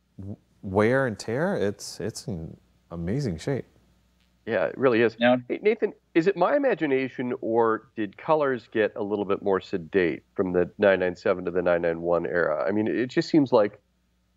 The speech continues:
Speaker 2: um, you know, some of the, uh, I mean, I guess you get lava orange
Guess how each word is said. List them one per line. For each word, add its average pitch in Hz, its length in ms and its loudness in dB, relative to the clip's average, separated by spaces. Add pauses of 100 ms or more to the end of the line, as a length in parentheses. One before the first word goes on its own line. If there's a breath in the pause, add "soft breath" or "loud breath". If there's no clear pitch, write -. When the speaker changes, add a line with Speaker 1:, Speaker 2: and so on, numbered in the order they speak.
Speaker 2:
um, 98 640 0 (500)
you 113 120 0
know, 95 120 4
some 117 520 0
of 95 440 -2
the, 87 460 0 (680)
uh, 95 140 0
I 135 100 -2
mean, 196 140 -2
I 185 40 2
guess 190 180 -8
you - 120 -20
get - 160 -6
lava 101 240 2
orange 131 540 -4